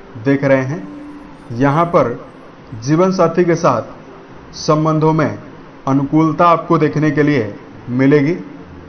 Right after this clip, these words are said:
बीच बीच में वैचारिक मतभेद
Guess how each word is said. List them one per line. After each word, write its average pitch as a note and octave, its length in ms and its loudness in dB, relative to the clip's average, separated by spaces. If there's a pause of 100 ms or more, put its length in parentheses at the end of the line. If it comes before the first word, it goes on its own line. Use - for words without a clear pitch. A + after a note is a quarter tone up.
(680)
बीच F#3 240 0
बीच F3 180 2
में C#3 260 -4 (360)
वैचारिक D#3 600 2
मतभेद D3 440 0